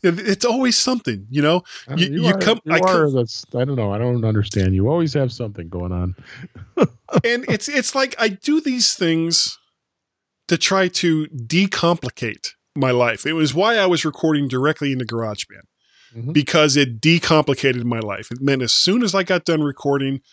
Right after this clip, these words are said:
Speaker 1: I could go right into editing and do whatever I wanted to do.
Speaker 2: Yeah.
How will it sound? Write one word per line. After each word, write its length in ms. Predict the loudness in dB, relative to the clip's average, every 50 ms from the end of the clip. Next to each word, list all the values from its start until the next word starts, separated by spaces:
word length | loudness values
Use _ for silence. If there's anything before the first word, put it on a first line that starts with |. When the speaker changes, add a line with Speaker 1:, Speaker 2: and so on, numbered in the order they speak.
| _ _ _ _ -8
Speaker 1:
I 80 | -6 -6
could 200 | -6 -6 -6 -4
go 140 | -4 -4 -4 -6 -10 -12 -6 0
right 220 | 2 2 4 4
into 220 | 4 4 4 4 2
editing 420 | 2 0 -2 -4 -6 -8 -10 -10 -8
and 160 | -8 -8 -4
do 160 | 0 2 2
whatever 380 | 2 2 2 0 2 2 4 4
I 60 | 4
wanted 320 | 4 4 2 2 0 -2 -4
to 80 | -4
do. 240 | -2 -2 -4 -4 -8 _ _ _ _ _ _ _ _ _
Speaker 2:
Yeah. 180 | -8 -8 -8